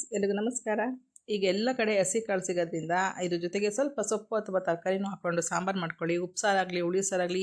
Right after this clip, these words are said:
ಏನಾದ್ರು ವೆರೈಟಿ ವೆರೈಟಿ ಮಾಡ್ಬೋದು. ಕುರ್ಮಾ, ಸಾಗು ಎಲ್ಲ ಥರನೂ ಮಾಡ್ಬೋದು. ತುಂಬಾನೇ ಸಖತ್ತಾಗಿರುತ್ತೆ. ಸಿಂಪಲಾಗಿ ಉಪ್ಸಾರು ಮಾಡೋದನ್ನ ಈ ಸಲ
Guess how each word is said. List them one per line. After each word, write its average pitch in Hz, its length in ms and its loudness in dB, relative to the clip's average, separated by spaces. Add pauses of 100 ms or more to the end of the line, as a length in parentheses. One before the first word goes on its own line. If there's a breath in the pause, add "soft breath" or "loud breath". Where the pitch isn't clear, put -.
(120)
ಏನಾದ್ರು 254 300 4
ವೆರೈಟಿ 214 420 2
ವೆರೈಟಿ 220 280 2
ಮಾಡ್ಬೋದು. 180 320 0
ಕುರ್ಮಾ, 196 360 -2 (520 loud breath)
ಸಾಗು 190 440 6
ಎಲ್ಲ 180 260 6 (100)
ಥರನೂ 214 240 4
ಮಾಡ್ಬೋದು. 185 380 2 (120)
ತುಂಬಾನೇ 220 400 2
ಸಖತ್ತಾಗಿರುತ್ತೆ. 202 680 0 (400 loud breath)
ಸಿಂಪಲಾಗಿ 247 500 2
ಉಪ್ಸಾರು 196 320 2
ಮಾಡೋದನ್ನ 185 300 2 (100)
ಈ - 20 2
ಸಲ 180 220 2